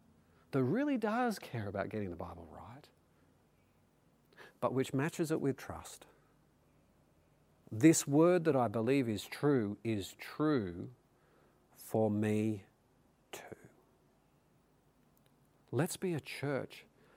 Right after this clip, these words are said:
that's as passionate about obeying our God, obeying the one that we trust, as we are in knowing his word. Let's fight the temptation to mediocrity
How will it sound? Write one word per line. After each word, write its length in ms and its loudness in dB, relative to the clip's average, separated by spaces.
that's 220 0
as 160 0
passionate 680 -2
about 360 2
obeying 680 2
our 200 0
God, 360 0
obeying 580 6
the 100 8
one 380 6
that 80 4
we 180 2
trust, 640 -4
as 140 -8
we 140 -2
are 300 0
in 180 4
knowing 340 4
his 240 -2
word. 500 -4
Let's 240 -4
fight 640 -2
the 140 2
temptation 760 -2
to 140 -2
mediocrity 1200 0